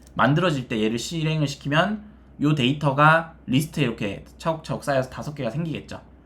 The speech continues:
자, 요거를 이제 어떻게 보면 저희 데이터베이스 느낌으로, 예, 그러니까 데이터베이스는 아니지만, 예, 데이터를 좀 관리하는 그런 역할을 해주는 리스트라고 생각해 주시면 됩니다. 자, 요거를 정확하게는 여기서 써야 되죠.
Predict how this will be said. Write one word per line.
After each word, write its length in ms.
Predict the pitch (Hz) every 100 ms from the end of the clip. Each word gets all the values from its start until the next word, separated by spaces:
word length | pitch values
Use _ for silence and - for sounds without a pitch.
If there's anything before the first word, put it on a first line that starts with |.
| - - -
자, 160 | 117
요거를 420 | 123 156 208 202
이제 160 | 143 123
어떻게 260 | 104 - 131
보면 460 | 120 135 160 185 -
저희 300 | 110 104 101
데이터베이스 600 | 113 147 190 180 160 165
느낌으로, 560 | 110 - 104 113 131 - - - -
예, 100 | 92 - -
그러니까 180 | 104 -
데이터베이스는 540 | 139 214 202 202 160
아니지만, 640 | 110 143 139 101 107 - - - - -
예, 120 | 78
데이터를 500 | - 123 151 131 120
좀 120 | 113
관리하는 680 | - 107 120 117 101 117 214
그런 220 | - 113 104
역할을 300 | 98 107 113
해주는 480 | 139 139 147 185 214 - - -
리스트라고 420 | - 107 - 131 131
생각해 260 | 151 160
주시면 200 | 151 113
됩니다. 300 | - 98 90 - - - - - -
자, 140 | -
요거를 720 | 131 147 208 190 190 165 - - - - - -
정확하게는 800 | - 151 190 190 180 175 175 156
여기서 400 | 113 135 196 190
써야 280 | 160 190 202
되죠. 240 | 117 85